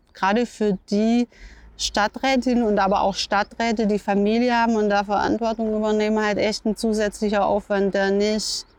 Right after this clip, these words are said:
unerheblich ist. Und ja, da wäre es halt natürlich schön, wenn diesbezüglich was passieren würde, beziehungsweise halt auch vielleicht die Anerkennung letztendlich in irgendeiner Form,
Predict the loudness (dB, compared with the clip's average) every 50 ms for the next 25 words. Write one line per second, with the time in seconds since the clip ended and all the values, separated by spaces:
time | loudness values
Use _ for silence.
0 | _ _ _ 0 0 2 2 2 2 2 2 2 0 0 0 0 0 0 0 0
1 | 0 0 0 -2 -4 -6 -8 -12 _ _ -20 -20 -20 -20 -20 _ _ _ -20 -10
2 | -4 -2 0 2 2 2 2 2 4 2 2 0 0 -2 -4 -6 -6 -8 -12 -14
3 | -20 _ _ -2 0 2 2 2 0 -2 -6 _ _ _ -20 -20 _ _ _ _
4 | _ _ _ _ -2 0 2 4 4 2 2 2 0 0 0 2 0 0 0 0
5 | 0 0 0 2 0 0 0 0 0 2 2 2 2 2 2 2 2 2 2 2
6 | 2 2 2 2 2 0 0 0 -2 -4 -2 -2 -2 -2 0 0 0 0 0 0
7 | 0 0 0 0 -2 -2 -2 -2 0 0 2 2 2 2 2 2 2 2 2 0
8 | 0 -2 -2 -2 0 0 0 0 0 0 0 2 2 0 0 2 2 2 0 0
9 | 0 0 0 2 2 0 0 0 0 0 0 0 0 2 2 2 0 0 -2 -2
10 | -2 0 0 2 0 2 2 0 0 0 0 0 0 2 2 2 2 2 2 2
11 | 0 -2 -4 -8 -12 -20 -20 -20 -20 -20 -14 -6 -2 -2 0 2 2 2 2 2
12 | 2 2 0 0 -2 -4 -2 0 2 4 4 4 4 4 4 2